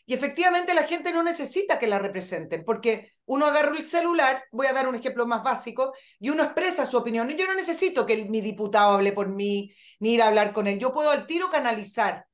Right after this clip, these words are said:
mi expresión, mi, mi demanda o mi necesidad o juntar un grupo. Entonces, creo que la política en esa línea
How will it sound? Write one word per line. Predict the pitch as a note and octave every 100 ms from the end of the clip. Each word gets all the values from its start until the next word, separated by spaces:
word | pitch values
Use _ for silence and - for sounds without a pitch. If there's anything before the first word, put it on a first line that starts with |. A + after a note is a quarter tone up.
| _ _ _
mi | G3+ G#3+ G#3+ A3
expresión, | G3+ G#3+ G3+ - A#3 G#3+
mi, | A3 G#3+ G3+ G3
mi | G#3 G3+ F#3+
demanda | G#3 A3 C#4+ D4 A3+ G#3+
o | G#3+
mi | G#3+
necesidad | G#3 G#3 G#3 A3+ B3+ B3+
o | A#3+
juntar | A#3 A3 A#3
un | A3+ G3
grupo. | F3 D#3+ D3 - - - - _ -
Entonces, | B3 F4+ F#4 G4 - - _ _ _ _ _
creo | - F#4+ G#4
que |
la | F4
política | C4+ D4 F4 E4+
en | D#4
esa | D4+ D4
línea | C#4+ D#4 D4+ C4+